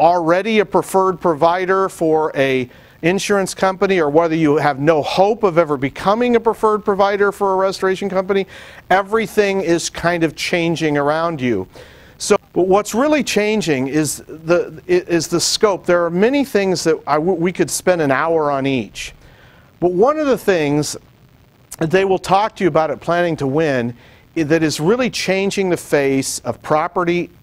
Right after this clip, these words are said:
casualty insurance is fraud prevent-, prevention. There was a study done in two thousand and five that estimates that twenty percent of the claims paid out on property casualty claims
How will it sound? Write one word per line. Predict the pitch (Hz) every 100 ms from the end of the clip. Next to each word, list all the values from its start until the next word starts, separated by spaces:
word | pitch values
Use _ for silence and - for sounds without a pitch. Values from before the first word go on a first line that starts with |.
| -
casualty | - 156 156 160 143 - 151 139
insurance | 143 127 113 104 95 - - - -
is | 135 123
fraud | - 151 143 147 123
prevent-, | 117 104 107 92 -
prevention. | 131 117 113 - 101 87 - - - - -
There | 143
was | 147
a | 147
study | - - 208 262 220
done | 175 170
in | 131
two | - 202
thousand | 202 185 175 156
and | 139 120
five | - 143 123 101 95 - - - - -
that | - -
estimates | 196 - 196 165 143 139 -
that | 143 -
twenty | - 185 220 226 254 247
percent | 226 - 170 - - 156 107 - - - _ - _
of | 131 127
the | 139
claims | - 170 160 135 110 98 92 - - - _ _ -
paid | - 190 190 175
out | 170 120 110 - - _ _ - - - -
on | 139 139 123
property | - 165 170 196 190 196
casualty | - - 160 156 165 151 165
claims | 143 151 127 107 98 110 -